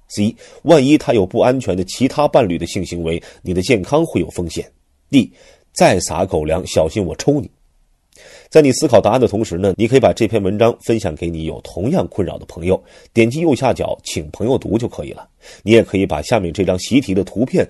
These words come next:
发给朋友，看他是否也能答对。那咱们说回答案，正确答案是 D。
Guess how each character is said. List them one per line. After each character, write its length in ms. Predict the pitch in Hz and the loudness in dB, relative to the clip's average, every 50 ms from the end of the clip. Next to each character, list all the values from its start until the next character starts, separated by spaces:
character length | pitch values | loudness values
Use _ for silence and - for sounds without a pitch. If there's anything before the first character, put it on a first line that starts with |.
| - - _ | -6 -16 _
发 200 | _ - 90 82 | _ -4 -4 -2
给 100 | 76 73 | -4 -8
朋 220 | - - - 80 | -14 -14 -12 -10
友， 100 | 82 78 - _ _ - | -8 -8 -10 _ _ -8
看 160 | - 98 85 | -6 -6 -4
他 180 | - 87 92 | -4 -4 -6
是 240 | - - - - 123 | -6 -6 -4 -2 -2
否 160 | 135 - 90 | -2 -2 -4
也 220 | 98 85 76 - - | -6 -6 -8 -10 -14
能 120 | 80 80 80 | -14 -12 -8
答 160 | 80 78 90 | -6 -6 -4
对。 180 | 117 135 - - _ _ _ _ _ | -4 -6 -6 -8 _ _ _ _ _
那 100 | - 95 | -8 -8
咱 100 | 85 80 | -6 -6
们 80 | 78 80 | -6 -8
说 160 | - - 101 | -6 -6 -4
回 80 | 87 85 | -4 -4
答 120 | 85 85 | -2 -2
案， 180 | 95 101 - _ _ _ - - - _ _ | -2 -2 -4 _ _ _ -20 -20 -20 _ _
正 200 | - 214 175 117 | 0 0 0 0
确 140 | - - 92 | -2 -4 -6
答 100 | - 80 | -4 -4
案 140 | 90 95 85 | -4 -6 -6
是 160 | - - - - _ _ _ _ | -8 -10 -14 -14 _ _ _ _
D。 220 | - 123 139 - | -4 -2 -2 -4